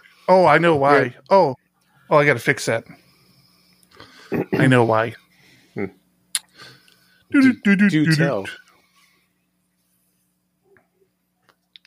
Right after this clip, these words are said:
Speaker 2: All right, while you're doing that. Yeah, I'm
Speaker 1: I said,
Speaker 2: happy.
Speaker 1: "No, I'm
Speaker 2: I was
Speaker 1: fixing
Speaker 2: a-,
Speaker 1: it. You, you
Speaker 2: I,
Speaker 1: talk."
Speaker 2: I, yeah, I'm happy I was able to make it tonight, too. I somehow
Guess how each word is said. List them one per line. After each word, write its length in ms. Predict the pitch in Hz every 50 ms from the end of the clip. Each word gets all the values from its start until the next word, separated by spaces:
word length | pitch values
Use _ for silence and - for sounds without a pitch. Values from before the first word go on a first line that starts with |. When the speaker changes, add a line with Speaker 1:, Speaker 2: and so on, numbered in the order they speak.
| _ _ _ _ _ _ -
Speaker 2:
All 80 | 196 165
right, 120 | 135 131
while 140 | 156 170 170
you're 120 | 165 160
doing 220 | 143 147 135 123 113
that. 160 | 101 - - _ _ _ _ _ _ _ _ _ _
Yeah, 220 | - 160 131 - 143
I'm 80 | 156 -
Speaker 1:
I 120 | 160 151
said, 0 |
Speaker 2:
happy. 100 | - 196
Speaker 1:
"No, 100 | 214 277 254
I'm 180 | 196 - - - 269 269
Speaker 2:
I 60 | 262
was 80 | - 185
Speaker 1:
fixing 140 | 156 127
Speaker 2:
a-, 40 | -
Speaker 1:
it. 60 | - -
You, 180 | 190 220 202 - _
you 100 | - 240 240
Speaker 2:
I, 60 | -
Speaker 1:
talk." 280 | - - - - _ - _ -
Speaker 2:
I, 120 | - 120 - - -
yeah, 140 | 135 120 104
I'm 80 | 101 113
happy 280 | - 143 139 - 147
I 40 | 123
was 120 | 123 117
able 120 | 131 123 120
to 60 | 117
make 140 | 120 113 -
it 80 | 117 -
tonight, 240 | - 110 104 98 -
too. 240 | 123 117 107 104
I 220 | 101 104 104 92 - - - _ _ _ _ _ _ _ - - - - -
somehow 580 | - - 170 165 156 156 147 139 139 135 120